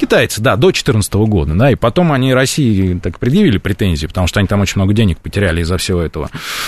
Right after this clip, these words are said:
Ну вот. <clears throat> А, и китайцы так сделают, тоже активы потихонечку скупят, и лет через пять не скажут: «Уходи», а просто поменяют, потому что сопротивляться уже не будет. Но будет там пять, семь, десять лет. А Запад скажет, э, «с-, прямо щас уходи». Москва ему говорит,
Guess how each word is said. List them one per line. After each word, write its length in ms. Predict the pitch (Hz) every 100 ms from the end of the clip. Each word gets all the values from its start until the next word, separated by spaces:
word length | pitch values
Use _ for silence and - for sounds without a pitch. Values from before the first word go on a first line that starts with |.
| -
Ну 340 | - 107 107 104
вот. 160 | - - -
<clears throat> 380 | 240 160 - _ _ _ -
А, 560 | 147 135 127 120 113
и 340 | 110 131 175 202
китайцы 420 | 233 233 190 -
так 140 | 120 117
сделают, 260 | 127 185
тоже 200 | 139 107
активы 320 | 113 - 269
потихонечку 500 | 240 175 - 170 143
скупят, 300 | - 147 107
и 40 | 135
лет 140 | 175
через 240 | 160 160 156
пять 260 | 220 220
не 80 | 143
скажут: 320 | 143 233 202
«Уходи», 340 | 117 - 117 113
а 100 | 113
просто 280 | 170 170 -
поменяют, 460 | 143 147 190 196
потому 180 | - 107
что 100 | -
сопротивляться 520 | - 107 139 104 82
уже 80 | 90
не 80 | 92
будет. 140 | 92 - -
Но 120 | 113
будет 280 | 143 160 120
там 180 | 101 92
пять, 360 | 131 135 110
семь, 340 | - 131 120 90
десять 380 | 127 123 95
лет. 180 | 92 76 - - -
А 120 | 117
Запад 300 | 175 269 -
скажет, 420 | - 131 107 92 -
э, 440 | 110 101 107 98
«с-, 360 | 95 - 143 -
прямо 200 | 185 208
щас 240 | 135 117
уходи». 340 | 107 113 107 92
Москва 400 | 113 156 220 233
ему 160 | 180
говорит, 380 | 104 113 107 85